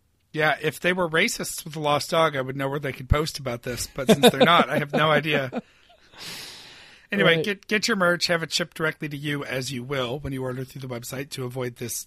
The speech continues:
Speaker 1: this terribleness.
Speaker 2: Hey, the,
Speaker 1: Um,
Speaker 2: the people, the people that were wearing it at the live show, the t-, it fits great. It looks great. I'm,
Speaker 1: Yeah.
Speaker 2: you know, I wouldn't lie to you 'cause I don't, I don't care about merch, but it looks fantastic.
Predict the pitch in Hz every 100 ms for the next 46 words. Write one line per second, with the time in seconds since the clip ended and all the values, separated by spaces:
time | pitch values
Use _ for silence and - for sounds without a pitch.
0 | _ 127 - 131 123 113 117 113 - -
1 | - - - 208 196 208 175 175 247 247
2 | 226 202 165 170 226 247 226 185 160 170
3 | 175 196 196 170 156 156 139 139 151 -
4 | 202 214 - _ _ _ - 175 175 -
5 | 214 - 160 185 - 277 - - 160 254
6 | 131 147 240 - 156 160 127 - _ _
7 | 170 165 143 - 180 156 156 175 - -
8 | 170 202 196 165 165 147 139 156 - _
9 | 160 131 - _ - 151 151 139 _ _
10 | _ 156 156 - 185 175 147 143 147 139
11 | - - 151 - - - _ - 151 156
12 | - 151 139 139 131 -